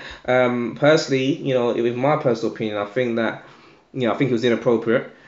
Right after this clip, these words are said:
Um, he probably, I don't think he fully raped them. I think the girl probably gave consent.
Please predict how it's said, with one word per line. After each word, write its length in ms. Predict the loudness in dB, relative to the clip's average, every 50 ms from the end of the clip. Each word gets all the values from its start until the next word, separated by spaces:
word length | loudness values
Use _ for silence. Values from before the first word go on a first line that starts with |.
| -20 -20 -16 -8 -2
Um, 400 | 0 0 2 2 2 0 -2 -2
he 60 | -4
probably, 280 | 0 2 2 4 4 4
I 40 | 4
don't 120 | 2 2
think 140 | 0 -2 -2
he 120 | -2 -4
fully 400 | -4 -4 -2 -2 0 0 0 0
raped 320 | 0 2 2 2 2 0 -2
them. 140 | -4 -4 -4
I 40 | -6
think 400 | -4 -4 -4 -4 -4 -6 -8 -8
the 60 | -6
girl 260 | -2 -2 0 -2 -2
probably 880 | -2 -4 -4 -4 -2 -4 -4 -4 -4 -8 -8 -10 -10 -12 -12 -12 -14 -16 _ _ _ _ _ _ _ _ _ _ _ _ _ _ _ _ _ -16 -6 0
gave 300 | 2 2 2 2 0 -6
consent. 640 | -8 -8 -8 -8 -8 -2 -2 0 0 -2 -4 -10